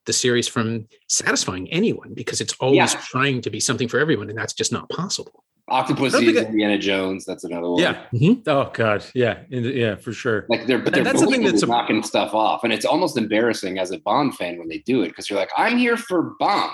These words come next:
Speaker 2: Like, I'm here for the thing that you guys do. You don't need to." Copy other stuff. But that being said, uh, I mean, the genre, it does make for at least a variety. Like, and so those Moore ones are kind of a little bit different every time.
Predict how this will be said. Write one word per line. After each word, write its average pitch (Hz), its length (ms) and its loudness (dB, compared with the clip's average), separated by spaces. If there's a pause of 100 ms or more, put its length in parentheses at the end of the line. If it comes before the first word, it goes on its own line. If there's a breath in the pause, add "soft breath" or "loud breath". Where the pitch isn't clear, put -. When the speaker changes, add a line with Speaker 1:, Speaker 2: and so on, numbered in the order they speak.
(100)
Speaker 2:
Like, 101 140 -2
I'm 127 120 2
here 180 120 2
for 160 320 -4
the 151 80 0
thing 165 300 0
that 151 80 2
you 143 180 -2
guys 120 420 0
do. 135 280 0
You 104 100 -4
don't 139 160 -4
need 143 400 -2
to." 104 500 -2 (1200)
Copy 143 340 -2
other 95 200 -4
stuff. - 360 -2 (200)
But 120 120 -12
that 135 160 -2
being 139 140 2
said, 120 440 0 (180)
uh, 95 340 0 (180)
I 95 40 -10
mean, 87 340 -6 (320)
the 104 100 0
genre, 113 340 2
it 104 120 0
does 113 220 0
make 107 200 2
for 104 320 -2
at 98 80 -4
least 101 200 -2
a 104 40 -2
variety. 82 800 -2 (100)
Like, 82 220 -6
and 80 120 -6
so 85 240 0
those 87 220 -2
Moore 120 320 2
ones 92 300 0
are 85 80 -4
kind 95 220 -6
of 90 80 -4
a 87 40 0
little 123 220 2
bit 135 180 0
different 143 300 -2
every 80 180 -8
time. - 220 -8